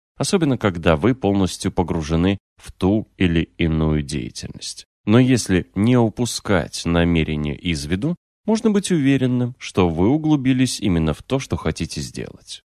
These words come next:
Если вы осознали, что занимаетесь важным делом в режиме автопилота, то, вероятно, в пространстве внимания оказалось слишком много вещей. Необходимо сделать шаг в сторону и сознательно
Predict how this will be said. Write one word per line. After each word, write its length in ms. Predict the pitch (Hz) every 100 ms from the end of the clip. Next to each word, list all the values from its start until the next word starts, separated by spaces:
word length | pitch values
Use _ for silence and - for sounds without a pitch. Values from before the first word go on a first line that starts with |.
| _ _
Если 220 | 82 90
вы 120 | 82
осознали, 600 | 80 92 85 87 82 73
что 360 | - - 80 -
занимаетесь 760 | 92 87 85 80 78 85 -
важным 480 | - 80 80 76 82
делом 320 | 80 82 78
в 40 | 80
режиме 380 | 85 78 76 73
автопилота, 680 | - - 98 190 - - - _ _
то, 160 | - 135
вероятно, 500 | 117 131 131 127 127
в 80 | -
пространстве 680 | - - 120 117 104 110 110
внимания 440 | 104 113 113 101
оказалось 520 | - 92 104 101 - - _
слишком 480 | - - 98 - 87
много 240 | 78 73 71
вещей. 420 | 65 - - - _ _ _
Необходимо 520 | 87 85 - 85 85 82
сделать 380 | 69 87 90
шаг 180 | - 101
в 80 | -
сторону 420 | - 151 90 - - _ _
и 240 | - 76 67
сознательно 920 | - 85 73 73 73 - 113 147 156